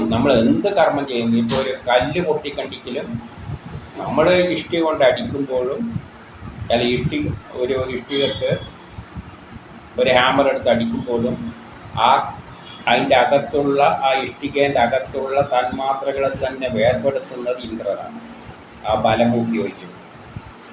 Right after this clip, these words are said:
അപ്പൊ അവിടെ മുറിക്കാൻ വജ്രമാണ്. അപ്പൊ എന്ത് കർമ്മത്തിൻ്റെ പിന്നിൽ ഇങ്ങനെ എന്തൊക്കെ എല്ലാം വേണ്ടി വരും.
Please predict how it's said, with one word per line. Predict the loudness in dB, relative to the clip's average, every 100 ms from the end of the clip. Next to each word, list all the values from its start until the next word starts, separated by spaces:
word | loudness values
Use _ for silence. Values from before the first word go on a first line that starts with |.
| -10 -4
അപ്പൊ | 4
അവിടെ | 6 6 6
മുറിക്കാൻ | 4 0 0 0 0 -6 0
വജ്രമാണ്. | 2 4 4 2 0 -6 -8 -12 -16 -18 -16 -18 -18 -20 -20 -20
അപ്പൊ | -8 0
എന്ത് | 2 4 4 4
കർമ്മത്തിൻ്റെ | 4 4 2 0 -2
പിന്നിൽ | 0 0 0 -2
ഇങ്ങനെ | -2 0
എന്തൊക്കെ | 0 -2 0 2
എല്ലാം | 2 0 -2 -12 -18 -20 -16 -10 -10 -10 -14 -18 -20 -6
വേണ്ടി | 2 2 2 0
വരും. | 0 -4